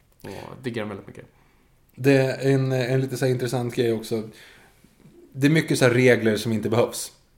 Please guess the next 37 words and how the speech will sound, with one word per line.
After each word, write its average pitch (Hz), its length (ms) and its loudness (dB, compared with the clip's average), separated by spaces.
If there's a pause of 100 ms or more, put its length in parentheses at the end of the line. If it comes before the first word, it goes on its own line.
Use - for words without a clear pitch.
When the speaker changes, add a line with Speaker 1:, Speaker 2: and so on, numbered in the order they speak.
Speaker 2:
Ja, 127 100 2
återigen. 113 360 -2 (160)
Speaker 1:
Ännu 120 240 -8
en 120 60 -8
gång. 120 220 -6
Speaker 2:
Ehm, 110 580 -2 (140)
och 131 240 2
en 147 160 2
av 131 100 2
de 117 100 2
där 110 120 2
reglerna, 107 440 -4
det 120 140 2
är 113 60 2
ju 110 140 2
att 107 280 -6 (380)
Kraken 135 500 2
då 113 220 0 (300)
Speaker 1:
Mhm. 135 300 -4 (100)
Speaker 2:
kommer 117 260 0
att 110 240 -4
äta 120 320 0
upp 131 340 0 (580)
en, 107 400 -2
eh, 107 280 -4
prinsessa 123 600 2 (260)
inom 120 260 -2
trettio 127 300 0
dagar. 120 260 4 (220)
Speaker 1:
Precis. 110 500 -10 (260)
Speaker 2:
Eh, 110 140 -6
Speaker 1:
Det 110 60 -4
är 107 320 -4
det 107 60 -2
som 107 140 -10
är 101 60 -8
själva 98 340 -10